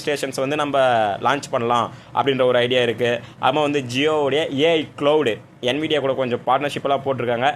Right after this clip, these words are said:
அப்புறம் ஏ டபிள்யூ எஸ் கூட கொஞ்சம் பார்ட்னர்ஷிப்ஸ் எல்லாம் போட்டிருக்காங்க. ஏ டபிள்யூ எஸ்-ன்றது Amazon அவங்களுடைய வெப் சர்வீஸ், அது கூட கொஞ்சம் பார்ட்னர்ஷிப் எல்லாம் போட்டு Jio ஏ ஐ கிளவுடு வந்து இன்ட்ரோடியூஸ் பண்ணலான்னு ஒரு ஐடியால இருக்காங்க.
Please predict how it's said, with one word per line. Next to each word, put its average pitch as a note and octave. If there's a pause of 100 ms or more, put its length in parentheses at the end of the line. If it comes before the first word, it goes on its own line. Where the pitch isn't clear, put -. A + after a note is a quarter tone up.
அப்புறம் B2
ஏ C#3+
டபிள்யூ C#3
எஸ் B2+
கூட C3+
கொஞ்சம் A#2+
பார்ட்னர்ஷிப்ஸ் B2
எல்லாம் B2
போட்டிருக்காங்க. B2 (280)
ஏ C#3
டபிள்யூ C#3
எஸ்-ன்றது C3+
Amazon B2+ (120)
அவங்களுடைய A2+ (420)
வெப் A#2
சர்வீஸ், B2+ (180)
அது C3
கூட C#3+
கொஞ்சம் C3
பார்ட்னர்ஷிப் C3
எல்லாம் C3+
போட்டு C3
Jio C3+
ஏ C#3
ஐ C3+
கிளவுடு C3+
வந்து B2+
இன்ட்ரோடியூஸ் B2
பண்ணலான்னு B2
ஒரு A2+
ஐடியால A2+
இருக்காங்க. A2+